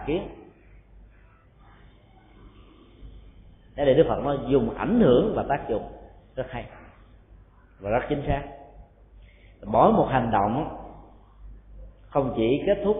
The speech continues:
ở cái động tác được thể hiện đó. Ở trong kinh, Đức Phật đã thường dùng cái ví dụ Ngài, à, yêu cầu A Nan nhiễu những cái giọt dầu ở trên lòng, ở trên mặt nước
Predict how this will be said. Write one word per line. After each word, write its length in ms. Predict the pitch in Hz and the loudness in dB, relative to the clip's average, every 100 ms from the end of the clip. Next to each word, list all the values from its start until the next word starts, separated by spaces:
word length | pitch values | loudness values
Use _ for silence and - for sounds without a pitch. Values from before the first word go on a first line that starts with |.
| - | -4
ở 580 | 98 110 147 220 254 - - - - - | -2 4 6 6 4 0 -4 -12 -18 -8
cái 120 | 170 | -6
động 340 | 156 123 131 143 | -2 2 2 2
tác 160 | 185 139 | 0 0
được 140 | 107 | -4
thể 100 | 117 | -4
hiện 140 | 104 110 | -4 -6
đó. 140 | 131 131 - - - - - _ - - - - - - - - - - | -10 -12 -18 -20 -20 -20 -20 _ -20 -20 -20 -20 -20 -20 -20 -20 -20 -8
Ở 120 | 127 151 | -2 2
trong 180 | 156 - | 4 4
kinh, 220 | 170 165 | 4 6
Đức 100 | 190 - | 4 4
Phật 180 | 120 120 | 0 2
đã 120 | 139 - | 0 2
thường 300 | 131 123 123 | 2 2 2
dùng 160 | 120 | 0
cái 100 | 147 | 2
ví 140 | 180 170 | 0 2
dụ 340 | 120 107 123 - - - - - - - - - - - - - - - - - - - - - - - - | 2 2 0 -6 -12 -18 -20 -20 -20 -20 -20 -20 -20 -20 -20 -20 -20 -20 -20 -20 -20 -20 -20 -20 -20 -20 -12
Ngài, 520 | 127 127 120 120 120 | -4 0 4 4 6
à, 440 | 117 113 110 110 113 | 6 6 6 4 4
yêu 120 | 175 151 | 4 6
cầu 140 | 120 | 4
A 140 | 123 | 4
Nan 440 | 139 143 143 139 156 - - - - - - - - - | 2 2 0 -2 -4 -12 -20 -20 -20 -20 -20 -20 -20 -10
nhiễu 520 | 107 117 135 185 254 | -2 2 6 6 6
những 140 | 165 131 | 4 0
cái 100 | 165 | 2
giọt 180 | 120 104 | 0 2
dầu 340 | 117 107 101 101 | 2 4 4 4
ở 100 | 117 139 | 2 2
trên 420 | 131 127 123 117 | 2 2 -2 0
lòng, 260 | 110 104 | 0 0
ở 100 | 104 110 | -4 0
trên 200 | 127 117 | 2 2
mặt 200 | 104 - | -2 -2
nước 160 | 156 | -4